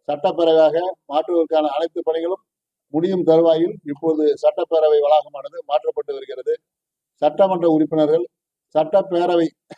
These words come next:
செயலகத்தினுடைய அதிகாரிகள் அத்தனை பேருக்கும் அதற்கான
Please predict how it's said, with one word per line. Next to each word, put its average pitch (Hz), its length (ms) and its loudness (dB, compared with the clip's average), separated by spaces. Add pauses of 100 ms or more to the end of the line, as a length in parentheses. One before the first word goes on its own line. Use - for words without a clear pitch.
(720)
செயலகத்தினுடைய 160 600 2 (1400)
அதிகாரிகள் 160 600 0
அத்தனை 160 220 -4
பேருக்கும் 165 420 -2 (640)
அதற்கான 165 440 0